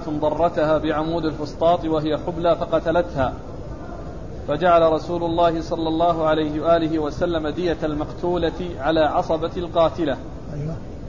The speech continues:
Speaker 1: وغرة لما في بطنها، فقال رجل من عصبة القاتلة: "أنغرم دية من لا أكل ولا شرب ولا استهل، فمثل ذلك يطل"، فقال رسول الله صلى الله عليه وآله وسلم:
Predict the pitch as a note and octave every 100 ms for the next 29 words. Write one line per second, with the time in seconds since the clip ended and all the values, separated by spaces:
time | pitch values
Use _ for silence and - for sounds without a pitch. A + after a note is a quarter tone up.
0 | - - - - - - D3+ D#3 F#3+ E3
1 | D#3+ - F3+ G#3 - - F3+ F#3 E3+ F3
2 | E3 D#3+ D#3+ E3 D3 A2+ - - - -
3 | - - - D#3 D3+ F3+ F3 E3 F#3 F3
4 | F3 F#3 F3+ E3 D#3 F3+ E3+ E3 E3+ D3+
5 | D#3 D3+ F3 F#3 F#3 - - - - D#3+
6 | F#3+ F3+ F3 E3 D#3 F3 F#3 E3 E3 E3
7 | D#3+ D#3+ D#3+ F#3 F3+ E3 D#3+ D#3 D3+ D3
8 | F#3+ E3 D#3 D3+ D#3 - D#3+ D3+ F#3 G3+
9 | - - - - E3 G3 E3+ D#3+ D3+ E3+
10 | F#3+ F3+ F#3 F3 E3+ F3 C#3 - - -
11 | - - - F3 F3 E3 D#3+ F3 E3 E3
12 | E3 D#3 D3+ D#3 D#3 D#3+ E3+ D3+ D#3 D3+
13 | D3 C#3 E3 D#3 D3+ C#3+ - F3+ D#3